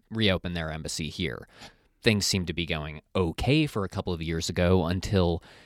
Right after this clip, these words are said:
this year, where our diplomats, and not exclusively our diplomats, some Cuban diplomat,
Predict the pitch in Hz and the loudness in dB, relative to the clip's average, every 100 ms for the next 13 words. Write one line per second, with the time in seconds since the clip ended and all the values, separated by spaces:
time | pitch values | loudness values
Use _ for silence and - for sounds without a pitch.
0 | _ 104 123 220 - 104 95 95 95 98 | _ 2 6 6 6 2 2 0 0 -4
1 | - 107 107 104 101 - 110 110 170 196 | -8 -2 2 4 2 2 2 4 4 4
2 | 104 82 73 90 - - - 117 143 202 | 2 0 -2 -4 -6 -6 0 2 6 6
3 | - - 135 104 95 87 82 82 82 85 | 6 2 0 0 -2 -2 -4 -6 -6 -8
4 | 85 92 - - 110 95 82 82 82 76 | -6 -8 -8 -8 -6 -6 -6 -8 -8 -8